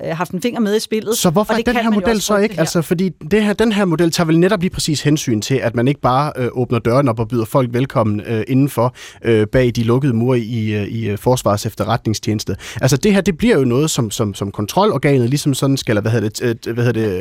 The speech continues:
Speaker 2: det, T E T skal undersøge, og så kommer de efterfølgende med en rapport, som så bliver givet til kontroludvalget, som,
Speaker 1: Ja.
Speaker 2: som, som, øh, består af partier fra, øh, regeringen og så to andre, øh, partier.
Speaker 1: Som kan lytte, men som ikke kan handle på den viden, de får.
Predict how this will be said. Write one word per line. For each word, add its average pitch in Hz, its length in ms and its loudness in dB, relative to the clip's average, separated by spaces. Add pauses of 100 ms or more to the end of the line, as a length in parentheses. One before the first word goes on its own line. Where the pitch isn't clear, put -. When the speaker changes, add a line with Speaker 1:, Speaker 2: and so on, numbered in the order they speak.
Speaker 2:
det, 90 160 -10
T - 100 -6
E 123 140 2 (300)
T - 60 -16
skal 131 200 2
undersøge, 127 460 2 (260)
og - 180 -2
så 180 80 2
kommer 170 260 2
de 175 220 2
efterfølgende 131 460 -2
med 117 100 2
en 110 100 -2
rapport, 139 300 -2
som 131 80 -2
så 139 120 -2
bliver 135 140 -2
givet 131 240 -2
til - 100 -8
kontroludvalget, 110 800 -2
som, 113 140 -4
Speaker 1:
Ja. 107 60 -4 (240)
Speaker 2:
som, 117 180 -2
som, 110 280 -2
øh, 104 120 -2
består 110 420 0
af 101 240 -4
partier 113 360 -6
fra, 101 320 -4
øh, 127 220 -10
regeringen 113 460 2
og 113 60 -4
så 123 60 -10
to 120 220 -6
andre, 110 260 -4 (120)
øh, 110 120 -6
partier. - 480 -6
Speaker 1:
Som 196 340 -4
kan 180 400 -4
lytte, 202 460 -6 (140)
men 233 180 -2
som 240 160 -6
ikke 165 240 -8
kan 202 160 -16 (120)
handle 269 400 0
på - 80 -10
den 160 160 -6 (220)
viden, 160 360 -4
de 156 120 -12
får. - 320 -10